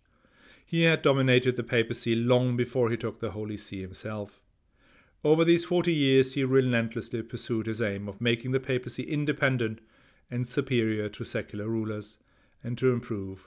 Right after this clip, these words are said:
the church's moral standards. Even if I personally think that some of his reforms,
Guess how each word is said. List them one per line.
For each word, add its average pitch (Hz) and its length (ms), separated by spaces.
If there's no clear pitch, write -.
the - 80
church's 98 600
moral 92 380
standards. 107 720
Even 185 220
if 180 140
I 180 80
personally 147 460
think 107 440
that 101 160
some 120 220
of 110 100
his 131 160
reforms, 127 600